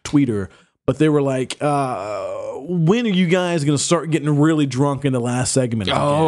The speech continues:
Speaker 2: I saw that.
Speaker 1: And I was like, "I just don't think you understand how much that takes out of us." <laughs>
Speaker 2: <laughs> It's rough, man. The livers don't recover as well.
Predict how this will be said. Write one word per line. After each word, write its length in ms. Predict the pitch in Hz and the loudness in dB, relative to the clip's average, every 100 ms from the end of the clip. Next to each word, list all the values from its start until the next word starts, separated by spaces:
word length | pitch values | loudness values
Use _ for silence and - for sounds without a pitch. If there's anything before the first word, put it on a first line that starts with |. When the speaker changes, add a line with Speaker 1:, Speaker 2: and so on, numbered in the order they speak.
| 143 | 0
Speaker 2:
I 40 | |
saw 440 | 113 - 170 170 160 | -2 -2 0 0 0
that. 400 | 135 127 123 - | -2 -2 -4 -6
Speaker 1:
And 40 | 120 | -4
I 60 | |
was 100 | 123 | -4
like, 100 | 120 | -4
"I 60 | 120 | -4
just 140 | 123 147 | -2 0
don't 100 | 117 | 0
think 160 | 135 | 0
you 80 | 135 | 0
understand 240 | 123 131 | 0 0
how 60 | 143 | 2
much 180 | 143 139 | 2 0
that 100 | 165 | 2
takes 220 | 175 165 | 2 2
out 160 | 170 165 | 2 2
of 80 | |
us." 240 | 170 151 - | 2 0 -4
<laughs> 120 | - 214 - | -2 0 2
Speaker 2:
<laughs> 0 | 254 208 190 | 0 0 0
It's 240 | 208 226 269 | 0 -2 0
rough, 420 | 190 190 277 190 | -2 0 -2 -2
man. 180 | 175 160 | -2 0
The 80 | 160 | 2
livers 400 | 180 196 175 147 | 2 2 0 0
don't 180 | 170 160 | 0 -2
recover 460 | 160 165 156 139 | 0 2 2 2
as 120 | 143 135 | 2 0
well. 200 | 120 | -2